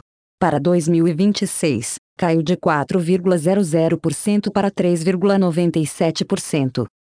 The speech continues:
Em dois mil e vinte e sete, permaneceu em quatro vírgula zero zero por cento e em dois mil e vinte e oito ficou estável em três vírgula sessenta e cinco por cento.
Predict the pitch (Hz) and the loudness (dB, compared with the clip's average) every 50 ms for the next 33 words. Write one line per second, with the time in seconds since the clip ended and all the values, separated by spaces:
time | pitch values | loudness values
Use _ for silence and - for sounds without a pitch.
0 | _ 196 196 190 175 202 202 202 165 165 175 165 165 175 165 151 190 208 202 - | _ 2 2 4 4 2 2 2 2 2 2 2 2 2 2 2 2 2 2 2
1 | 165 143 - - - 175 170 175 170 - - 240 233 - _ _ _ - 202 180 | 0 -2 -2 -2 0 0 0 0 -2 -2 -2 -2 -4 -4 _ _ _ 0 2 2
2 | 180 175 180 175 156 - - 226 220 226 220 208 180 - - 180 180 185 - - | 4 2 2 2 0 0 0 2 2 4 4 2 2 2 0 0 0 0 0 -2
3 | 190 175 156 185 185 175 190 185 175 143 170 190 202 202 160 147 170 160 160 165 | -2 0 2 0 0 2 0 0 2 2 0 2 2 0 0 2 2 2 2 2
4 | 165 - 185 - - - 190 175 180 185 - 214 208 202 - _ _ 226 220 208 | 0 -2 -4 -4 -4 -2 -2 0 0 0 -2 -2 -4 -4 -6 _ _ 0 2 2
5 | 202 170 143 160 160 147 151 180 165 165 170 170 151 190 202 208 - - 185 165 | 2 2 2 2 0 0 2 2 2 4 2 2 2 2 2 2 0 0 0 2
6 | 165 180 196 202 - - - 196 - - 180 170 170 185 - - - 208 202 208 | 2 2 2 0 -2 -2 -2 -2 0 2 2 2 2 0 -2 -2 -2 0 0 0
7 | 190 220 226 220 226 214 - 185 190 190 190 175 160 175 190 180 170 202 202 185 | 2 2 2 2 2 2 2 2 2 2 2 2 0 0 -2 0 2 0 0 0
8 | - 196 175 - - 208 202 226 226 240 - - 202 190 - 185 - 185 180 - | 0 -2 -2 0 0 0 2 2 0 0 -2 -2 -2 0 0 0 -2 -2 -2 -2
9 | - - 143 117 98 - - 67 | -2 -2 0 0 0 -2 -4 -6